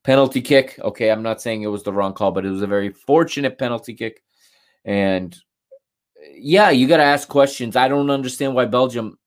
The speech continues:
again, sat back so much.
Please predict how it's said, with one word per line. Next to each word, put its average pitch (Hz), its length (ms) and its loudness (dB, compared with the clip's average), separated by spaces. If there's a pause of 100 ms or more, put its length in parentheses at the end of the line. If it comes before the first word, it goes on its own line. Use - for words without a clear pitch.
(480)
again, 120 580 -4 (200)
sat 117 360 -4
back 123 260 0
so 98 180 -4
much. 92 360 -8